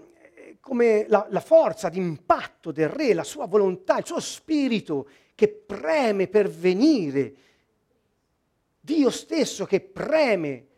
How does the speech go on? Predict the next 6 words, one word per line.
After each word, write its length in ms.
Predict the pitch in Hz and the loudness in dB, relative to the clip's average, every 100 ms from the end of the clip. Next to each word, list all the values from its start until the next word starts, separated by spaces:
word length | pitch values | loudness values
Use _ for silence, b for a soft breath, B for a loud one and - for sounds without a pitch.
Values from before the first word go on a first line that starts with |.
| _ _ _ _ _ _ _ _ _ _ _ _ _ _ _ | _ _ _ _ _ _ _ _ _ _ _ _ _ _ _
per 240 | - 233 208 | 2 2 4
venire 540 | 180 202 285 330 240 | 0 2 4 4 4
nella 200 | 202 185 | 4 4
vita 340 | 220 320 - | 6 4 4
di 100 | 190 | 0
ciascuno. 840 | - 180 - - 294 269 170 127 | -2 -12 -12 -2 2 2 0 -4